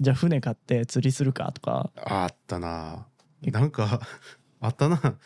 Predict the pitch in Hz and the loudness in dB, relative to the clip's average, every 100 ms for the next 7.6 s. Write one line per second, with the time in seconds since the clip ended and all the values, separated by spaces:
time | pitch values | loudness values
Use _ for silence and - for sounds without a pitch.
0 | - - - 262 254 143 107 101 107 123 | -20 -16 -2 0 2 0 -2 -2 0 0
1 | - - 87 85 85 85 90 95 92 90 | -2 -10 -8 -6 -8 -6 -4 -2 -2 -4
2 | - 87 82 104 139 120 120 110 156 - | -6 -10 -4 2 2 2 0 -2 -4 -2
3 | 113 104 107 104 95 - _ - - - | 0 0 -4 -4 -8 -8 _ -18 -16 -16
4 | - - 101 117 127 110 95 107 104 98 | -20 -12 -4 0 0 0 -2 -6 -6 -8
5 | 104 98 92 - - _ _ - - - | -8 -6 -8 -12 -14 _ _ -20 -20 -20
6 | _ _ _ - 131 113 - 135 - - | _ _ _ 2 2 2 -4 -4 -6 -2
7 | 113 110 104 98 95 92 | 0 2 0 -2 -2 -2